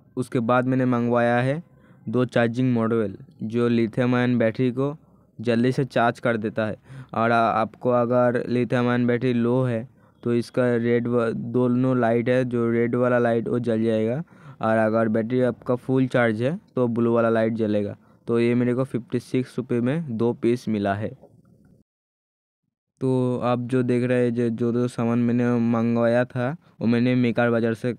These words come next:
ख़रीदा हुआ है। आपको अगर ख़रीदना है तो डिस्क्रिप्शन में लिंक होगा, तो आप जाके डाउनलोड कर, कर, कर सकते हो। और इसमें cash on delivery का सुविधा भी है,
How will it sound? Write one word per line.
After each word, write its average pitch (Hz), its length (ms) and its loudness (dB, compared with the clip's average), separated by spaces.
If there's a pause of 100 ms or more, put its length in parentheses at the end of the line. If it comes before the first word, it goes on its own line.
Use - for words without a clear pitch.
(140)
ख़रीदा 113 320 0
हुआ 113 260 0
है। 131 180 -4 (460)
आपको - 240 -4
अगर 120 200 2
ख़रीदना 117 480 0
है 151 180 -2 (180)
तो 117 80 -2
डिस्क्रिप्शन 117 540 -6
में 120 160 -2
लिंक 120 380 -2
होगा, 120 300 -2 (500)
तो 110 60 -4
आप 110 160 0
जाके 113 440 -4
डाउनलोड 113 420 -2
कर, 107 280 -4
कर, - 220 -12
कर 117 180 -2
सकते 117 340 -6
हो। 139 120 -2 (360)
और 110 220 0
इसमें 123 280 -4
cash 117 300 -2
on 123 220 0
delivery 120 500 2
का 127 340 -2 (540)
सुविधा 120 340 0
भी 123 140 0
है, 135 180 -2